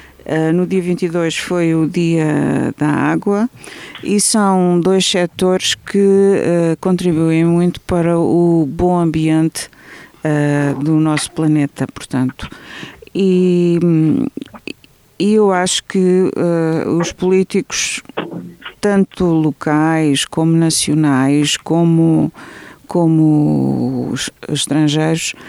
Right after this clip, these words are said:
deveriam se preocupar, eh, na questão, eh, da, da, da f-, reflorestação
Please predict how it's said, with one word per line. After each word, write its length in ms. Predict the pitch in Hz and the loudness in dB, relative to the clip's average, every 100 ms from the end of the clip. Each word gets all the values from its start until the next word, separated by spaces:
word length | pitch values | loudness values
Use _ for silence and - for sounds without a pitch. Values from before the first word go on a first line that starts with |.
| - - - | -18 -12 -6
deveriam 380 | 165 185 190 180 | 0 2 2 0
se 100 | - | -2
preocupar, 800 | 185 170 156 - - 156 156 151 | -2 0 -2 -6 -4 0 0 0
eh, 840 | 160 - - 160 156 156 151 143 - | -2 -2 -2 0 0 0 0 0 0
na 260 | 156 170 | 2 0
questão, 680 | - - - 156 156 156 156 - | 0 -4 -2 2 2 2 0 0
eh, 320 | 156 151 147 | -2 0 -2
da, 340 | 143 156 151 151 151 135 135 117 80 - | -2 -2 0 2 0 0 0 0 0 -2
da, 480 | 143 151 151 147 80 - - - | -2 -2 0 -2 -4 -8 -12 -10
da 300 | - 156 151 147 | -6 -2 0 -2
f-, 200 | - - - - | -6 -12 -12 -10
reflorestação 1400 | 147 233 - 220 214 196 185 - 165 - 139 147 170 | -2 -2 0 0 2 2 -2 -4 -6 -4 -2 0 2